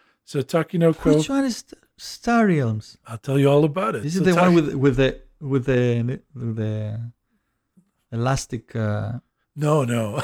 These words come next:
Speaker 2: No.
Speaker 1: <laughs> No, <laughs> that's a stupid game. That's Stellar Conflict. No. So, uh, Takenoko,
Speaker 2: Stellar Conflict, yeah.
Speaker 1: let me talk about the, Takenoko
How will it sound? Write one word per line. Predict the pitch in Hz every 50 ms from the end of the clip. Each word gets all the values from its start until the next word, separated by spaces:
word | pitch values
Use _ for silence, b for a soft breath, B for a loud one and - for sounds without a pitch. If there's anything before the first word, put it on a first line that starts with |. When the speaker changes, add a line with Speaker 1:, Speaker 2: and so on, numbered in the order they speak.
| -
Speaker 2:
No. | 120 123 123 117 117 117 110 -
Speaker 1:
<laughs> | - - - - 339
No, | 269 - 123 127 - - - _ -
<laughs> | - - -
that's | 294 - - -
a | - -
stupid | - - _ - 170 - - 98 82 80 -
game. | - 95 - - B B B B B B B
That's | 160 160 156 -
Stellar | - - - 151 147 151 147 135
Conflict. | 127 - 135 127 123 117 - - - - _ _
No. | - - - B B B B B
So, | B - - 156 147 147
uh, | 143 135 139 135
Takenoko, | - - 175 170 - 190 180 190 202 143 139
Speaker 2:
Stellar | 190 185 196
Conflict, | - 123 110 107 110 _ -
yeah. | 120 110
Speaker 1:
let | 160 170 180
me | 165
talk | 175 165 151
about | 147 135 127 110
the, | 135 -
Takenoko | _ - 160 165 165 165 165 185 190 170 180 175 175 180